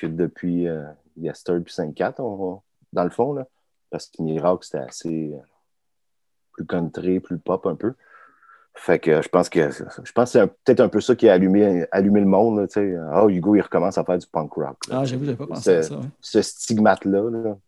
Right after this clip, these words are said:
Speaker 1: Fait que c'est probablement ça.
Speaker 2: Mais on a, on a passé vite tantôt, euh, tu sais, les, les, les premiers bands du monde. Puis, euh, Mathieu, je t'ai pas oublié.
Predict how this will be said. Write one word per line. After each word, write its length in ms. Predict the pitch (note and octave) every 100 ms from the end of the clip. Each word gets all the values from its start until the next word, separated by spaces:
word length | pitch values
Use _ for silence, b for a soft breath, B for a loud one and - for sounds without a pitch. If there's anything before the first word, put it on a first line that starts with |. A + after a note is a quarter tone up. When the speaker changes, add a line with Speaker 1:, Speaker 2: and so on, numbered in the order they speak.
| _ _ _ _ _ _ _
Speaker 1:
Fait 160 | C#2+
que 140 | C2+ C2+ C2 - _ _ _
c'est 180 | - - _ _
probablement 600 | - G#2+ A#2 G#2 F#2+ F2
ça. 160 | - F#2+ - _ _ _ _ b b b -
Speaker 2:
Mais 220 | C#3+ D3
on 200 | D3 C#3+
a, 260 | D#3+ G3+ F3+
on 120 | D3
a 80 | D3
passé 320 | C3+ D#3 D3+
vite 220 | D3+ C4 -
tantôt, 540 | C3+ B2+ F3 G#3 F3+
euh, 160 | C3 B2
tu 60 | - F3
sais, 40 | F3
les, 160 | C3+ B2
les, 220 | B2+ A#2+
les 180 | C3 -
premiers 340 | - D#3 D3
bands 180 | C#3 F3+
du 160 | C3+ C3+
monde. 300 | E3+ A3+ G3 b b b -
Puis, 180 | C3+ C#3
euh, 300 | B2+ B2+ C3
Mathieu, 260 | C3+ A#3+
je 60 | A#3
t'ai 80 | C3+
pas 100 | F#3
oublié. 440 | G3 C#3 C#3+ B3